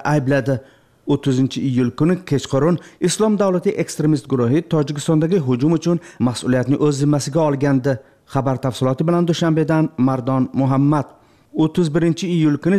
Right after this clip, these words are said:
Tojikiston Ichki ishlar vazirligi o'z bayonotida xorijlik sayohatchilarga Islom Uyg'onish partiyasining faol a'zosi Huseyn Abdusamadov rahbarligidagi guruh hujum uyushtirganini e'lon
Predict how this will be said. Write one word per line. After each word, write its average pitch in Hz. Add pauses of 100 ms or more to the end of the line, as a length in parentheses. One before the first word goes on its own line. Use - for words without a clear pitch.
(100)
Tojikiston 151
Ichki 139
ishlar 160 (100)
vazirligi 123 (120)
o'z 170
bayonotida 127 (520)
xorijlik 151
sayohatchilarga 131 (200)
Islom 190
Uyg'onish 156
partiyasining 175
faol 147 (140)
a'zosi 139 (320)
Huseyn 196 (100)
Abdusamadov 165 (100)
rahbarligidagi 143 (100)
guruh 165 (220)
hujum 151
uyushtirganini 131 (100)
e'lon 156